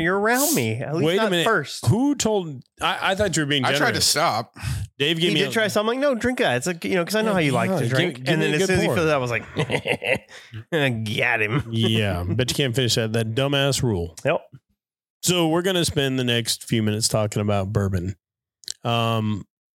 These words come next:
Speaker 2: and if you've stayed this long and listened to us this far, thank you for the support.
Speaker 3: Yeah, we're finally getting on track.
Speaker 2: Yep.
Speaker 1: In case you didn't notice, right in front of us is some bourbon.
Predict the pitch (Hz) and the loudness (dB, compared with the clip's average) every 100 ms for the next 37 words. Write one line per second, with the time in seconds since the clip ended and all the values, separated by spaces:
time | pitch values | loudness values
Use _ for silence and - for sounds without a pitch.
0 | _ _ _ - 156 170 135 156 131 180 | _ _ _ -4 0 2 2 2 0 0
1 | 175 160 143 131 147 147 131 156 143 127 | -2 0 0 0 -2 0 0 2 2 0
2 | 117 135 - 135 135 127 147 143 151 131 | 0 -2 0 -2 0 0 -2 -2 0 2
3 | - - 143 123 - 123 - - 175 196 | 0 0 -2 -4 -8 -20 -18 -4 0 2
4 | 113 120 147 151 143 147 151 156 180 - | 0 0 0 2 0 0 0 2 0 0
5 | _ - 165 - 123 127 117 107 104 107 | _ 0 0 0 0 2 2 2 2 0
6 | 104 - - - _ _ 113 - 107 110 | 0 -4 -6 -12 _ _ -2 -2 0 0
7 | 98 95 - - 98 110 131 123 190 285 | 2 2 0 0 0 0 0 2 2 0